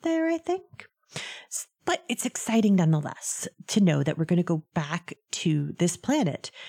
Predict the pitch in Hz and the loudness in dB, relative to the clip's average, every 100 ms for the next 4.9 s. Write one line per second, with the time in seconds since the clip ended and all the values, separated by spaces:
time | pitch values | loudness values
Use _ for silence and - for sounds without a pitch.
0 | - - - - 208 285 226 196 202 202 | -12 -2 0 0 0 2 4 2 2 2
1 | 240 277 285 196 165 180 - - 285 302 | 2 4 4 2 4 2 0 -2 2 2
2 | - 185 160 143 - - _ - 214 196 | 4 6 6 4 0 -20 _ 0 0 4
3 | 214 208 180 180 180 165 180 165 160 175 | 2 2 2 4 2 4 4 4 4 2
4 | 175 - 240 220 - 151 135 - | 2 2 2 2 2 0 0 -4